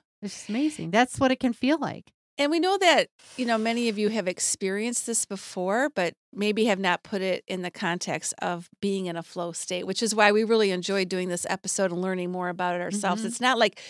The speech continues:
Speaker 2: we never experienced it, but it does exist. And what can we learn more about it so we can create more and more opportunities to be in the
Speaker 1: Mm-hmm.
Speaker 2: flow state more often? Because
Speaker 1: Mm-hmm.
Speaker 2: I'd much rather be in a flow state than in a non-flow <laughs> state,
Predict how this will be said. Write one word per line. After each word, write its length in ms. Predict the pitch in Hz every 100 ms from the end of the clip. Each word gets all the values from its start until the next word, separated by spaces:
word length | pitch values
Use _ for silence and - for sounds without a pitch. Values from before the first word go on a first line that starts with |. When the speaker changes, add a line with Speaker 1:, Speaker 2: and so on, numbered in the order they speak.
| - -
Speaker 2:
we 100 | 240
never 280 | 233 208
experienced 800 | 190 - - 311 370 349 277 -
it, 260 | 190 180 - _ - - - - _ _
but 160 | 226 -
it 220 | 226 202
does 300 | 247 294 302
exist. 800 | 226 190 190 185 180 185 - - -
And 120 | 214
what 140 | 220 208
can 140 | 233
we 100 | 214
learn 240 | 208 208 202
more 200 | 202 185
about 320 | 190 220 226
it 80 | -
so 180 | 208
we 140 | 185 180
can 200 | 208 190
create 380 | - 196 185 190
more 220 | 196 185
and 100 | 180
more 260 | 185 185
opportunities 960 | - 180 185 - 214 208 180 165 165 -
to 120 | 175
be 180 | 185 185
in 80 | 185
the 80 |
Speaker 1:
Mm-hmm. 100 | 190
Speaker 2:
flow 200 | 185 180 180
state 360 | - 175 -
more 220 | 180 175 -
often? 520 | 170 202 - 165 160
Because 480 | 170 190 165 196 202
Speaker 1:
Mm-hmm. 520 | - - - - 220
Speaker 2:
I'd 160 | 220
much 460 | 214 214 - - -
rather 240 | 202 196
be 200 | 185 196
in 60 | 185
a 60 | 185
flow 240 | 254 226
state 380 | 220 - 180 254
than 160 | 180
in 100 | 170
a 40 | 185
non-flow 540 | 196 196 190 180 180
<laughs> 20 | 202
state, 520 | - - - 262